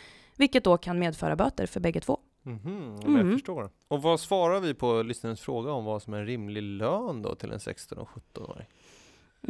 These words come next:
Speaker 1: Ja, jag tror att vi har nog nämnt det i tidigare avsnitt också. Eh, men i Sverige så har vi ju faktiskt ingen lag som reglerar lönesättning eller minimilön.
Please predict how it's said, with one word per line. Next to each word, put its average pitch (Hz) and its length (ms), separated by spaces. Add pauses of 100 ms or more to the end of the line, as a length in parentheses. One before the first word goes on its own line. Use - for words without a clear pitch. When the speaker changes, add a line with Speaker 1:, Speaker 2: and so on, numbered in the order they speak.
(140)
Speaker 1:
Ja, 226 140
jag 254 100
tror 262 100
att 262 80
vi 240 180
har 262 80
nog 277 180
nämnt 277 460
det 180 260
i 226 40
tidigare 220 460
avsnitt 226 400
också. - 640 (140)
Eh, 190 100
men 196 400
i 233 60
Sverige 269 380
så 233 100
har 185 220
vi 277 120
ju 220 240
faktiskt 180 400
ingen 170 240
lag 160 280
som 175 160
reglerar 226 440
lönesättning 175 840
eller 170 140
minimilön. 170 680